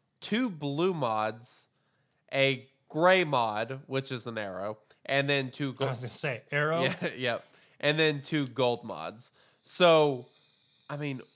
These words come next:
Speaker 1: what is that? About half of my mods are blue or purple on my arena team. Only half of them are already gold. So I really have a lot of improvement that I can make to my arena team, which is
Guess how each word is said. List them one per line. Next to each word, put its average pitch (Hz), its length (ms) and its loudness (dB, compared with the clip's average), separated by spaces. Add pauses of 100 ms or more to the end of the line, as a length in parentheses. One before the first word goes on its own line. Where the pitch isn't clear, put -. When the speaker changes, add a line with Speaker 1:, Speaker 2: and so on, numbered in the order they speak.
(140)
Speaker 1:
what 147 480 -6
is 214 180 -6
that? 131 300 0
About 147 360 2
half 151 400 0
of 180 140 -6
my 185 180 -2
mods 156 480 0
are 143 220 -4
blue 139 300 -8
or 156 120 -4
purple 151 640 -6
on 139 200 -2
my 127 340 0
arena 110 500 -6
team. - 420 -20 (360)
Only 156 320 0
half 170 340 4
of 131 160 -8
them 127 180 -4
are 117 220 2
already 113 320 -2
gold. 113 420 -6
So 135 400 0 (720)
I 233 240 6 (140)
really 175 340 -4
have 156 300 -2 (100)
a 143 100 -4
lot 156 500 2
of 156 120 -2
improvement 135 600 -6
that 120 120 -4
I 120 100 0
can 113 340 -10
make 127 420 -4
to 131 240 -10
my 110 260 -6
arena 113 540 -8
team, 110 320 -12
which 127 240 -10
is 120 220 -10